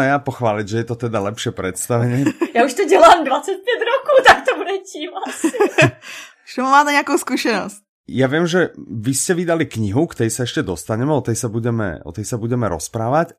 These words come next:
Speaker 1: a na tej knihe je, že Pham-, Pharmdr, hej, taký titul, že vy ste vlastne,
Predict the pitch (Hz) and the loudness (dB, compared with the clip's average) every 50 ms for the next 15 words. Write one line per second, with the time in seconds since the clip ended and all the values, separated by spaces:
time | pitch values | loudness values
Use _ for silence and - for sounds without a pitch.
0 | - - 90 87 90 90 - _ _ _ _ _ _ _ _ - 101 123 - - | -6 -4 -4 -4 -6 -10 -12 _ _ _ _ _ _ _ _ -4 -4 -2 0 0
1 | 127 95 - - 104 117 123 120 127 139 143 147 147 131 110 104 104 92 92 95 | -2 -2 -2 -4 -2 0 0 2 2 2 0 2 2 0 0 0 -2 -2 -4 -4
2 | 85 82 80 - _ _ - - - - - - 87 98 113 123 131 135 143 143 | -4 -6 -8 -12 _ _ -20 -20 -18 -16 -14 -8 -2 2 2 4 4 2 0 0
3 | 143 139 127 123 - - - 98 107 143 151 156 156 151 151 151 135 104 - 123 | -2 -2 -4 -6 -10 -8 -6 -4 -2 0 0 0 -2 -2 -2 -2 -4 -2 -2 -2
4 | - 120 127 156 185 180 156 120 101 104 127 123 - - - 95 - - 107 98 | -2 0 0 -2 -4 -4 -4 -6 -4 -4 -4 -4 -6 -8 -10 -12 -8 -6 -6 -4
5 | - 143 151 165 170 135 123 110 120 117 - - 131 117 113 110 113 - - 123 | -2 -2 -2 -2 -2 -2 -2 -2 -2 -4 -6 -6 -4 -2 -2 -2 -4 -4 -6 -6
6 | 123 117 113 113 110 | -4 -2 -2 -4 -4